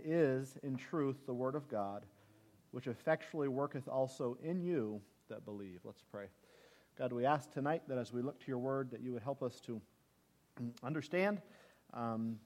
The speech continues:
what is, is happening here as Paul is writing, God, that we would take the sense of it and that we would apply it to our lives, that we would live these things out,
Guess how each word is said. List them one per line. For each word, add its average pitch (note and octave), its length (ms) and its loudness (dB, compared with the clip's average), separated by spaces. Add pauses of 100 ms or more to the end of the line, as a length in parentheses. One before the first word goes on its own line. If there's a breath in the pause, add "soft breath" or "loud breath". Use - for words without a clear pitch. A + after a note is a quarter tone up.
(160)
what C#3 220 2
is, A#2+ 400 -2
is B2 100 -10
happening D#3 400 -2
here D3+ 300 -2
as A2+ 120 0
Paul C3+ 280 2
is A2+ 100 -4
writing, C3 360 2
God, A#2+ 240 2
that A#2+ 120 -6
we C3 100 -4
would A#2 160 -4
take - 260 -6
the B2 60 -10
sense D3 380 0
of D#3 140 -2
it E3+ 160 0 (500 soft breath)
and A#2+ 140 0
that B2+ 160 0
we C3 140 -2
would B2 320 0
apply D3+ 360 4
it D3+ 120 2
to D3+ 80 -8
our D#3 200 4
lives, G#2+ 440 2
that A#2+ 140 -8
we C3 120 -4
would A#2+ 220 -2
live C#3 320 2
these C3 200 -2
things B2+ 320 -4
out, B2 260 2